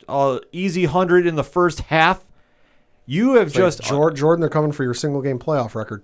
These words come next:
Speaker 1: All I'm gonna say is this. Come Wednesday night, seven thirty P M on T N T, if you're watching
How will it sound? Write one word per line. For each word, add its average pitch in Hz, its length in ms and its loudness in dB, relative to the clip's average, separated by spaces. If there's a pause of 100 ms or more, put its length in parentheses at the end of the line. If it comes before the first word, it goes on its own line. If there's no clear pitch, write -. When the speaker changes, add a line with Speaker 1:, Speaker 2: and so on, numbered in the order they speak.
Speaker 1:
All 240 220 4
I'm 302 120 2
gonna 202 220 2
say 151 240 0
is 98 240 0
this. 143 520 -2 (180)
Come 262 400 0
Wednesday 196 580 0
night, 127 640 -6 (300)
seven 233 480 -4
thirty 170 360 4
P 165 240 -2
M 127 300 -4 (180)
on 104 180 -6
T 110 180 -6
N 98 80 -2
T, 98 220 -6
if 113 100 -8
you're 92 100 -6
watching 151 380 -10